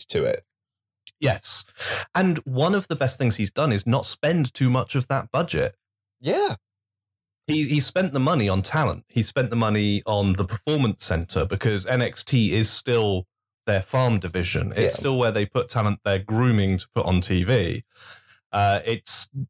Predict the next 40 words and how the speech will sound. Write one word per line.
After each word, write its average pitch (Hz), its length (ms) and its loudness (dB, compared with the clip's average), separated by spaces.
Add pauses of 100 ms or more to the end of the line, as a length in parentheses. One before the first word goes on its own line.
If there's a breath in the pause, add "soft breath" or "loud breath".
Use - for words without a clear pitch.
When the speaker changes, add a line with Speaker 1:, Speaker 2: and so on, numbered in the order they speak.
(220)
Speaker 2:
the 147 180 0
equivalent 143 480 -2
now 123 260 2
of 107 200 -2
what 101 280 0
Florida 107 360 2
Championship 101 680 -2
and 98 80 0
Ohio 95 400 0
Valley 104 300 0
were. 82 340 -4 (1120 loud breath)
Speaker 1:
Like, 175 300 -2
Speaker 2:
But 95 320 2 (220)
Speaker 1:
yeah. 127 220 0
Speaker 2:
with - 120 0
a 110 360 2
weekly 107 540 -2 (180)
show 98 560 -2
on 104 220 2
their 92 160 0
network 101 560 -2
because 113 220 0
they 113 120 -2
also 117 400 0
have 98 180 -2
a 98 60 2
new 92 160 2
content 95 440 -2
distribution 113 580 -2
channel 87 300 -2
to - 180 0
fill. 127 420 -2 (400 loud breath)
So 139 160 2
it's 123 140 -2
a 127 40 0
bit - 160 -2
slicker 123 420 0
than 92 240 0
they 87 160 0
were. 90 420 -2